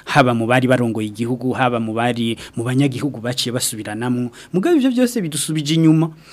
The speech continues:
Gushika uno munsi rero, turacari muri ibi bintu,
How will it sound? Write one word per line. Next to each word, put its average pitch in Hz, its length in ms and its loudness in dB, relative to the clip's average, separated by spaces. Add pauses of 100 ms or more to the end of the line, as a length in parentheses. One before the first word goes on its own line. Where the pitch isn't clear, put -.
(180)
Gushika 180 460 -2
uno 277 140 8
munsi 262 360 6
rero, 135 280 2
turacari 233 500 2
muri 185 220 4
ibi 170 180 6
bintu, 139 460 6